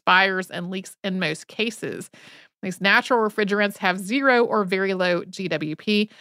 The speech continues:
Anyway, thought you might enjoy this footnote. Uh, and then Heather also included pictures of, uh, a cat, Cthulhu, the great old one. She's not actually that old, but does sometimes embody her Lovecraftian namesake's behaviors.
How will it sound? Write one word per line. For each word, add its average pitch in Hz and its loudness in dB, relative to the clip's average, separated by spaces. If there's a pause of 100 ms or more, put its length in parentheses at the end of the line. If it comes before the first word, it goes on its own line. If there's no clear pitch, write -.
(340)
Anyway, 285 4
thought 240 6
you 226 0
might 208 4
enjoy 185 0
this - -8
footnote. 208 -2 (320)
Uh, 175 2
and 190 -2
then 202 2 (400)
Heather 226 4
also 226 4
included 208 0
pictures 262 2
of, 190 2 (340)
uh, 170 2
a - -4
cat, - 0 (100)
Cthulhu, 247 2
the 175 -6
great 190 0
old 214 4
one. 190 2
She's 208 -4
not 190 4
actually 202 0
that 175 0
old, 208 2
but 143 -8
does 170 -4
sometimes 190 -2
embody 185 0 (500)
her 208 0
Lovecraftian 196 0
namesake's 185 -2
behaviors. 214 -2